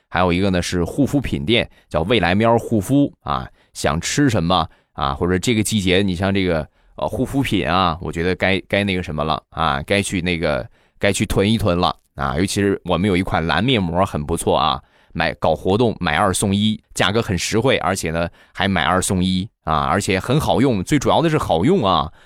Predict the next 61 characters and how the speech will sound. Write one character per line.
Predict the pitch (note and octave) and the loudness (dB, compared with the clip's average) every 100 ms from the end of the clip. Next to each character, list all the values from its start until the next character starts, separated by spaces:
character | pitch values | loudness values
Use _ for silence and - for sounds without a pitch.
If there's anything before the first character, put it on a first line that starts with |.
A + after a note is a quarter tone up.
| _ | _
咱 | - B2+ | -2 0
先 | G3 | 2
好 | F#3 F#2 F2+ | 0 2 2
用 | F3 | 2
是 | C#3 G#2+ | 2 0
第 | A2+ A2+ | 2 2
一 | |
个 | A2+ | 2
前 | - F2 G2 | 2 0 0
提， | D#2+ C2+ - _ | -4 -8 -10 _
另 | - A2+ | -2 2
外 | E2+ | 2
再 | E2+ | 0
说 | F2+ F#2 | 0 -2
价 | G#2 - | -2 -2
格， | D#2+ C#2 G1+ _ | -4 -8 -10 _
再 | - F#2 | -4 -2
说 | F2+ | 0
活 | F2 E2 E2+ | 0 0 0
动， | G#2 - _ | 0 -4 _
是 | G2+ | 0
吧？ | A#2 G#2+ _ _ - | 0 -2 _ _ -4
还 | G2+ | -2
是 | A2 C3 A#2 | 2 2 2
限 | - F#3 | 2 2
领 | C3+ | 4
优 | C3 D#3+ | 2 2
惠 | E3+ | 2
券 | E3+ C3+ | 2 2
再 | A#2+ | 2
下 | A#2+ A2+ | 2 2
单 | A2 C3+ C#3 - | 4 2 0 -4
啊。 | F2 E2 D2+ | -2 0 0
另 | F#2+ | 0
外 | A2 G#2+ | 2 2
呢， | G2+ | 2
粉 | - F2+ | 0 -2
丝 | F2 C#3 | 0 0
下 | C3+ G#2+ | 2 2
单 | A2 A2+ | 2 2
的 | |
时 | G2+ | 2
候 | F#2+ | 0
备 | G#2 C3 | 2 0
注 | A#2+ G2+ | 2 0
你 | D#2+ | 0
是 | D#2+ G#2+ | -2 0
我 | D#2+ | 0
的 | G#2+ | 0
粉 | E2+ | -2
丝， | D2+ - B2 B2+ - - - | -4 -2 -2 -2 -8 -16 -6
会 | F2 | -4
随 | - G2 | 0 0
机 | G#2+ B2 | 2 2
送 | B2+ G#2 | 2 2
大 | F#2 | 2
家 | F#2 F#2 | 2 0
小 | F#2+ - D#2 | 0 -4 -2
的 | F#2+ | -2
礼 | F#2 D#2+ | -2 -4
品 | - C2+ | -4 -6